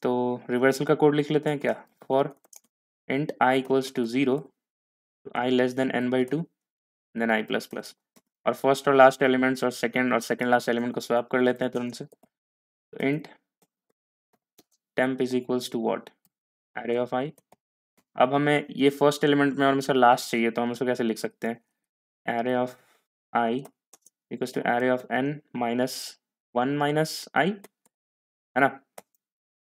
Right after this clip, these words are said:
array of n minus one minus i is equals to ten। अब ये मैं नहीं समझाऊंगा यार कि i से n minus one minus i ऐसे आया, और पूछना भी मत, <laughs> खुद ही ड्राई रन कर लेना इसका। और ठीक है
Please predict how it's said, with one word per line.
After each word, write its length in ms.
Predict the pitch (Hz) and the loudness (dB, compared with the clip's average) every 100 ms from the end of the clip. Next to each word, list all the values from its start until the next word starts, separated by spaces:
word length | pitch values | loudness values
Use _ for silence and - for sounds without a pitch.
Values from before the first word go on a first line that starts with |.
| _ 117 | _ -2
array 240 | 117 123 | 2 2
of 160 | 127 - 131 | 2 -2 -4
n 80 | 147 143 120 | -4 -6 -4
minus 340 | 117 123 - - - _ - 117 | -4 -6 -8 -12 -14 _ -8 -4
one 160 | 131 139 - _ _ _ _ | -4 -4 -10 _ _ _ _
minus 340 | 117 113 117 - | -10 -8 -6 -4
i 120 | 113 - _ _ _ _ _ _ _ _ _ _ _ _ | -6 -6 _ _ _ _ _ _ _ _ _ _ _ _
is 120 | 123 | -6
equals 300 | 123 120 117 113 | -4 -2 -4 -6
to 60 | - | -8
ten। 120 | 110 - _ _ _ _ _ _ _ _ _ _ _ _ _ _ - | -10 -14 _ _ _ _ _ _ _ _ _ _ _ _ _ _ -6
अब 100 | 135 | 0
ये 140 | 143 156 | 4 6
मैं 80 | 151 | 6
नहीं 100 | 147 | 4
समझाऊंगा 400 | 135 131 127 127 | 4 4 6 6
यार 180 | 123 | 6
कि 140 | 117 123 | 4 4
i 160 | 117 | 4
से 160 | 120 123 | 4 0
n 60 | 120 | 0
minus 200 | 117 120 | 0 0
one 160 | 117 | 0
minus 140 | 117 120 | 0 0
i 120 | 113 113 | 0 0
ऐसे 180 | 117 | 2
आया, 200 | 113 120 - _ _ _ - | 0 0 -4 _ _ _ -16
और 80 | - | -12
पूछना 240 | 117 127 | -2 0
भी 100 | 120 | 2
मत, 180 | 123 - - - | 0 -4 -4 -2
<laughs> 400 | - 170 180 151 | -2 -2 -4 -6
खुद 120 | 131 | -2
ही 60 | 120 | 2
ड्राई 180 | 117 113 | 4 4
रन 140 | 113 | 4
कर 120 | 113 | 0
लेना 200 | 110 113 | 0 0
इसका। 260 | 113 - 160 - _ _ _ _ _ _ _ _ - | -2 -4 -6 -8 _ _ _ _ _ _ _ _ 0
और 380 | 127 127 127 127 127 | 6 8 8 6 0
ठीक 240 | - 170 | 0 2
है 120 | 123 | 4